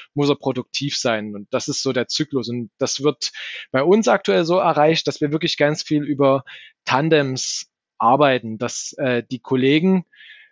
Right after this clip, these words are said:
mit einem Erfahrenen zusammen Dinge lösen, aber nie zugucken und lösen lassen, sondern sich selber eigentlich so ab dritte, vierte, fünfte Woche,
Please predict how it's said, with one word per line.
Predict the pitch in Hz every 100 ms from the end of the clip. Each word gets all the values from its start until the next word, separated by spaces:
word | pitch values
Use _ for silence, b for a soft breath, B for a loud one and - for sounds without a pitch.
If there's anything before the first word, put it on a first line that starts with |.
| B
mit | - 147
einem | 156
Erfahrenen | 143 - 143 160 190 180
zusammen | - 135 147 165 175
Dinge | 151 147
lösen, | 131 139 175 190 170
aber | 147 147 147 143 139
nie | 147 156 160 - -
zugucken | - 180 - 170 160
und | 156 135
lösen | 147 143 131
lassen, | 139 165 175 151
sondern | 143 143 139
sich | 127 135 - - -
selber | 120 117 127 151 160 120
eigentlich | 104 131 139 123
so | - 120
ab | 117 - - - _ _ _ _
dritte, | - 151
vierte, | 175 - 165 170
fünfte | 165 170 -
Woche, | 139 147 - 185